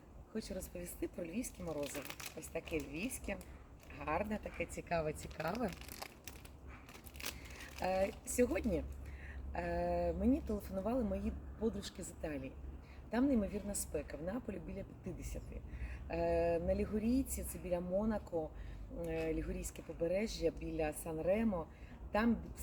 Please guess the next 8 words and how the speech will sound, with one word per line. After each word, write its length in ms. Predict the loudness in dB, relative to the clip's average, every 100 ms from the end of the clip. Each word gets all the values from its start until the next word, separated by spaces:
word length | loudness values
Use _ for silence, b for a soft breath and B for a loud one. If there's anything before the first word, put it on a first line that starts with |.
| -8 -10 -8 -2
вище 280 | 0 0 -2
сорока. 520 | 2 2 2 -2 -4 -6 -10 -10 B B 0
Неймовірна 460 | 6 8 8 4 2
спека. 340 | -2 -4 -4
Про 160 | -2 0
Грецію 340 | 4 4 4
я 60 | 0
взагалі, 560 | 0 0 0 0 -2